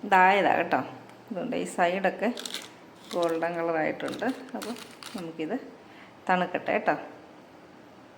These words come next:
നമുക്കിത് ഒരു തുണി ഇട്ട്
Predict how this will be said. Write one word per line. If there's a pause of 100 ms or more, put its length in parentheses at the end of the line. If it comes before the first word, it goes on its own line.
(2000)
നമുക്കിത് (600)
ഒരു (680)
തുണി
ഇട്ട്